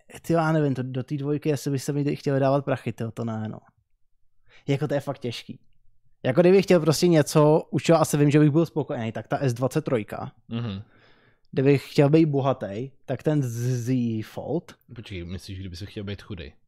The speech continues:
Speaker 1: No, chudej teda, sorry.
Speaker 2: Ano, poch-,
Speaker 1: Eh, <laughs> myslím, já nevím, no, jako ta patnáct Pročko
Speaker 2: Hmm.
Speaker 1: iPhone, je to přijde stupidní.
Speaker 2: <laughs> Proč?
Speaker 1: Ale zase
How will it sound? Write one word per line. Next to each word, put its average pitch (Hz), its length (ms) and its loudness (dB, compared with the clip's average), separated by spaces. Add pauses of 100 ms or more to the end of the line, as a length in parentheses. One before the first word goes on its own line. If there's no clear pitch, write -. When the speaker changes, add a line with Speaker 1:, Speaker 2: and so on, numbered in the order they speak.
Speaker 1:
No, 120 100 -8
chudej 104 280 -6
teda, - 200 -12
sorry. - 260 -12
Speaker 2:
Ano, 101 340 -8
poch-, 92 220 -10
Speaker 1:
Eh, 139 560 6 (800)
<laughs> - 200 -20
myslím, 147 280 0 (360)
já 180 140 -2
nevím, 180 460 0
no, 147 180 0
jako 165 140 -4
ta 180 100 -6
patnáct 165 480 -8
Pročko 156 400 -6
Speaker 2:
Hmm. 165 100 -2
Speaker 1:
iPhone, 160 420 -8 (1600)
je 147 80 -2
to 170 80 0
přijde 185 200 -4
stupidní. - 680 -8 (340)
Speaker 2:
<laughs> - 60 -12 (2750)
Proč? 104 340 -10
Speaker 1:
Ale 147 320 4
zase 135 300 0